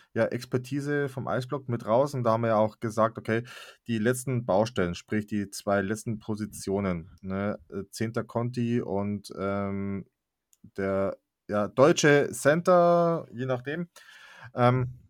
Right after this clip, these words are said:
äh, das sollte zeitnah, äh, besetzt werden. Natürlich, ne, Tim Regan hat's, äh, gelesen, hat gesagt, „Okay, dann mach ich gleich Butter bei die Fische, wenn die Jungs das schon sagen.“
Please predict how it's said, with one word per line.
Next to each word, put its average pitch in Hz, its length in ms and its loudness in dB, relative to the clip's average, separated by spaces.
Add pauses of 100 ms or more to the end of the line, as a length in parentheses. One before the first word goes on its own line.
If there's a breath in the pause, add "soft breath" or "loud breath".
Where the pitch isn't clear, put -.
(920)
äh, 113 520 0 (100)
das 120 120 -4
sollte 127 280 4
zeitnah, 123 760 2 (840)
äh, 117 720 0
besetzt 123 420 -4
werden. 135 220 4
Natürlich, 117 640 0 (800)
ne, 104 380 -6
Tim 98 180 -6
Regan 110 300 -4
hat's, 104 240 -4
äh, 107 120 -2
gelesen, 107 540 -4
hat 104 140 -2
gesagt, 104 160 -6
„Okay, 104 180 -2
dann 104 100 0
mach 98 140 0
ich 101 140 -6
gleich 101 320 -2
Butter 113 180 -4
bei 110 140 0
die 113 100 -2
Fische, 120 380 0
wenn 110 100 -4
die 107 80 -2
Jungs 107 220 -4
das 113 140 -6
schon 110 120 -4
sagen.“ 107 420 0